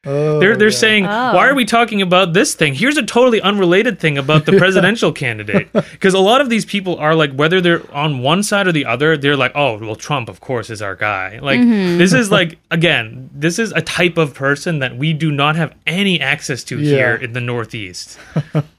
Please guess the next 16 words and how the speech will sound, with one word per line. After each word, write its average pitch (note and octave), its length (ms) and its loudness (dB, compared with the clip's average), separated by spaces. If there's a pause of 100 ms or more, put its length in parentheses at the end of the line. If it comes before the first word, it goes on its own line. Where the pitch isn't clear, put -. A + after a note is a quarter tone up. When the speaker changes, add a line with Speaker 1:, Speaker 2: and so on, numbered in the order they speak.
(160)
Speaker 2:
It D#3 120 0
is, D3+ 320 -2
and D#3+ 240 -4
that's, E3 220 -2
like, F3+ 120 -2
how E3 140 -2
this D#3+ 160 -2
school C3+ 360 -4
is. D#3+ 120 -2
It's, D3 140 -6
like, D3+ 140 -6
exists D3+ 520 -2
almost G3 300 -2
on G3+ 140 -2
an D#3 80 -6 (100)
island B2+ 460 -4